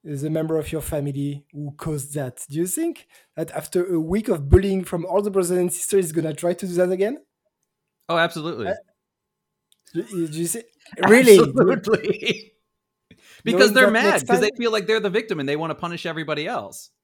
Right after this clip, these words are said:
Speaker 2: 'Cause they feel like they got bullied. And so they wanna take it out on everybody else, and they're like, "Fine, you wanna treat me like that?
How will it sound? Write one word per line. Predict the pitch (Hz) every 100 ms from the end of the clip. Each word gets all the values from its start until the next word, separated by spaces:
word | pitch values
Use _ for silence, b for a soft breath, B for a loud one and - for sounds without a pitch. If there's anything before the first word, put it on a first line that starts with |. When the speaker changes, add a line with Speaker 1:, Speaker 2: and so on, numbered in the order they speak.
| _ _ _ _ _ _ _ _ _ _
Speaker 2:
'Cause | 147
they | 170
feel | 190
like | 175 127
they | 151 196
got | 143 117
bullied. | 101 90 55 _ _ _ _ _ _ _ _ _ _
And | 127 127
so | 151
they | 143
wanna | 156 160 147
take | 160 156
it | 143
out | 143
on | 139
everybody | 135 139 131 131
else, | 170 147
and | 127
they're |
like, | 123 117
"Fine, | - 147 175
you | 107
wanna | 127
treat | 123 147
me | 147
like | 151 147
that? | 160 180 -